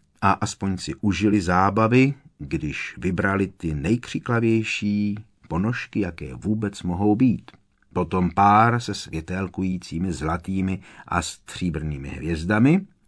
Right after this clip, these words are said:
a ještě jedny, které se měly rozječet pokaždé, když by moc zapáchali. O půl druhé se vydali vzhůru po hlavní ulici,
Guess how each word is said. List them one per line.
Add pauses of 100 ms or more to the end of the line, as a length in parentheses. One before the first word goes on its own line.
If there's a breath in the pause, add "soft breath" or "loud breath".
(160)
a
ještě
jedny, (340 loud breath)
které
se
měly
rozječet
pokaždé, (160)
když
by
moc
zapáchali. (1400 loud breath)
O
půl
druhé
se
vydali
vzhůru
po
hlavní
ulici,